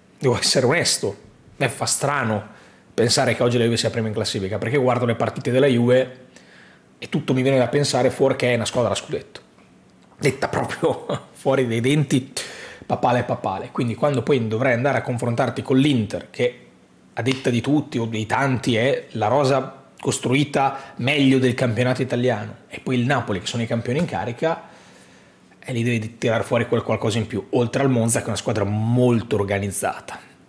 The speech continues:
e che comunque è abbastanza in alto, no? Eh, lasciate stare che in questo momento, mentre sto registrando, sta perdendo per un gol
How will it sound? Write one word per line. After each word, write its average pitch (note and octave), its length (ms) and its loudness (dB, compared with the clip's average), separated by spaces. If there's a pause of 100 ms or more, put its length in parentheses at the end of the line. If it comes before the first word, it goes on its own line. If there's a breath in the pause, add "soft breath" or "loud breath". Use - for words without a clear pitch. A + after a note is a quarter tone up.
(140)
e C3+ 400 2
che C3 320 0
comunque A#2+ 380 -2
è E2+ 40 0
abbastanza A2+ 500 -2
in G2+ 100 0
alto, G#2 400 -2
no? C#3+ 420 0
Eh, A#2 80 -12
lasciate C#3 380 -2
stare C3+ 340 -2
che - 120 -8
in A2+ 80 -6
questo - 300 -8
momento, B2+ 260 -4
mentre A#2 220 -4
sto - 180 -4
registrando, B2 720 -2 (340 loud breath)
sta - 200 -4
perdendo B2+ 380 2
per A#2+ 140 -2
un A2+ 100 0
gol B2+ 300 4